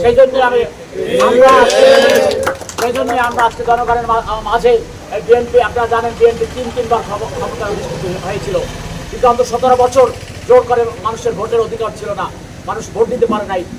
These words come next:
যদি মানুষ ভোট দিতে পারতো, ইনশাল্লাহ বিএনপি আবার ক্ষমতা আসতো। সুতরাং এখন এই দেশে আপনারা দেখেছেন সতেরো বছর এই যারা ক্ষমতা অধিষ্ঠিত ছিল, তারা মানুষের ভোটের অধিকার হরণ করছে।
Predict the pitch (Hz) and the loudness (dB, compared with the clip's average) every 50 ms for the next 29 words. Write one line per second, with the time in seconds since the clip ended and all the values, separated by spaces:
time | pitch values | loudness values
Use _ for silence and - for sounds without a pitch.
0 | - - - - 180 175 190 180 196 214 226 233 - - 185 220 - 233 247 247 | -16 -16 -14 -10 -10 -8 -6 -4 -4 -6 -6 -8 -8 -8 -8 -6 -6 -2 -2 -2
1 | 226 220 226 226 - - 254 269 269 - - - - - - - - 220 214 214 | 0 0 -2 0 4 4 6 6 6 2 -2 -10 -16 -16 -16 -12 -8 -6 -4 -4
2 | 208 208 214 220 214 - 214 190 185 202 185 180 165 175 190 196 190 190 175 170 | -4 -4 -4 -6 -6 -6 -6 -6 -4 -4 -6 -6 -6 -8 -10 -6 -6 -6 -6 -6
3 | - - 165 135 - - - - - 185 202 214 240 247 233 220 190 - - - | -6 -8 -8 -8 -10 -14 -18 -18 -16 -12 -2 0 4 4 4 2 0 -4 -14 -20
4 | - - - - 202 - 247 254 - 196 233 247 247 247 240 247 240 240 226 233 | -20 -16 -8 -8 -2 -2 -2 -2 0 -2 0 0 0 0 0 0 -2 -2 0 -2
5 | 240 233 240 233 233 247 233 233 226 226 220 - - - - - - - 202 226 | 0 2 2 2 2 0 0 0 -2 -6 -6 -8 -12 -20 -20 -20 -16 -8 -8 -4
6 | - 254 247 247 247 233 240 233 - 254 247 226 254 247 - - - - - - | 0 2 2 2 2 2 0 2 4 4 4 4 0 -6 -14 -18 -18 -18 -18 -20
7 | - - - - - - - - - - - - - - - - - 208 214 - | -20 -20 -20 -18 -18 -18 -20 -20 -20 -20 -20 -20 -20 -20 -20 -14 -8 -8 -2 0
8 | 240 233 233 233 - - 233 226 233 233 220 214 196 226 220 - 226 220 226 - | 0 0 0 -2 -2 -4 -4 -4 -2 -2 -4 -4 -4 -8 -10 -8 -10 -10 -8 -6
9 | 220 214 202 190 - - - - - - 185 202 208 - - - - 214 180 165 | -6 -6 -4 -6 -8 -10 -16 -20 -14 -10 -8 -6 -4 -4 -6 -6 -8 -8 -4 -4
10 | 175 - 220 214 208 185 - - 202 185 180 185 190 180 - 175 165 - 165 | -4 -2 -2 -4 -4 -6 -8 -6 -4 -4 -2 -4 -4 -6 -8 -10 -8 -8 -8